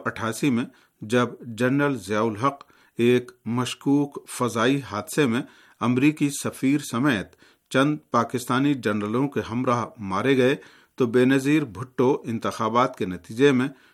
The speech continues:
پاکستان کی وزیر اعظم بن گئیں، تاہم صرف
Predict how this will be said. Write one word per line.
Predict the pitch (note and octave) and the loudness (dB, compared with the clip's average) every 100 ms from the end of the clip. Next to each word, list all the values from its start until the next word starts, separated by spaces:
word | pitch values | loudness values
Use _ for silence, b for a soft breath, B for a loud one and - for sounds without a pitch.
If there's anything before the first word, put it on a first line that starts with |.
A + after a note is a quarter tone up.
| B | B
پاکستان | - A#2+ A#2+ B2 C3+ C#3+ | 0 0 0 -2 0 0
کی | C#3+ B2+ | 0 -2
وزیر | G2+ F#2+ B2 B2 | -2 -2 0 0
اعظم | G#2 G#2+ C3+ | 0 -2 -2
بن | C3+ C#3+ | 0 0
گئیں، | G#2 E2+ - _ | -2 -4 -10 _
تاہم | A#2+ A#2 C3 D3+ b b b - - | 0 2 2 -2 b b b -16 2
صرف | C#3+ C3 | 4 4